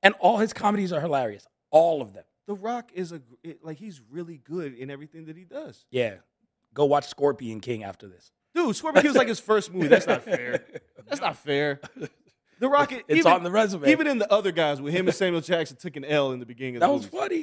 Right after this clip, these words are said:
Speaker 1: He was on there for two minutes.
Speaker 2: Yes, but he was still funny.
Speaker 1: It was hilarious for two minutes.
Speaker 2: The Rock, dude, I have no problem with The Rock in an action movie. I enjoyed him in Fast and the Furious, even though Fast and Furious movies are stupid.
Speaker 1: Did you watch Rampage?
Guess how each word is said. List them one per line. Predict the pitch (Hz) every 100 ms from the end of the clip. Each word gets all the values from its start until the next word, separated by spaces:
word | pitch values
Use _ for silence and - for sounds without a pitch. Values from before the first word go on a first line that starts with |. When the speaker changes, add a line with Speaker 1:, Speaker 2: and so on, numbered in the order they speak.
| -
Speaker 1:
He | 240
was | 220
on | 226
there | 220
for | 190
two | -
minutes. | 202 190 - _
Speaker 2:
Yes, | 170 160
but | 127
he | 117
was | 107
still | 117
funny. | 110 92 _ -
Speaker 1:
It | 131
was | 156
hilarious | 143 131 107 87 _
for | 107
two | - 104
minutes. | 98 _
Speaker 2:
The | 190
Rock, | 226 233 - 156
dude, | 185 117 87 _ _ _
I | 190
have | 226 214
no | 196 190
problem | - 180 165 156
with | 135
The | 123
Rock | 127 120 - -
in | 110
an | 104
action | 139 156 156
movie. | 151 147 139
I | 107
enjoyed | 101 123 131
him | 127
in |
Fast | 123 127 120
and | 123
the | 113
Furious, | 127 120 117 113 _ _
even | 123 120
though | 117
Fast | 127 117
and | -
Furious | 120 113 117
movies | 113 92
are | 92
stupid. | - - 139 135 147
Speaker 1:
Did | 131
you | 127
watch | 139 139
Rampage? | 131 147 151 165 175 -